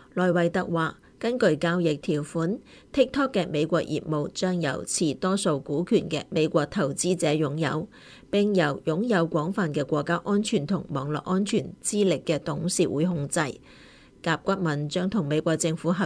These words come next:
作，成為 TikTok 嘅可信安全提供商。佢哋將獨立監控所有美國用戶嘅數據安全。白宮高級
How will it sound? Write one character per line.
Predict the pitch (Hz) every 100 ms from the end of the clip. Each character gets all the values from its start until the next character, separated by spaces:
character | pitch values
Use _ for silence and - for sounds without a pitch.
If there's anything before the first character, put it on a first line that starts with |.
| -
作， | 175 147 - - - -
成 | - 180 170
為 | 165 165
TikTok | 269 262 277 254
嘅 | 185 180 -
可 | 175 143
信 | 196 175 147
安 | - 202
全 | 202 170 143
提 | 190
供 | - 170
商。 | 190 208 202 202 - - - -
佢 | 226
哋 | 208 185
將 | 233 247
獨 | 226 160
立 | 156 151
監 | - 190 208
控 | 196 131
所 | - 151
有 | 160 151
美 | 147 147
國 | 139 -
用 | 156 139
戶 | 143 127
嘅 | 143 156
數 | - 147
據 | 151 143
安 | - 175
全。 | 185 208 - - - - - -
白 | 151
宮 | 156 180 185
高 | 190 190
級 | 214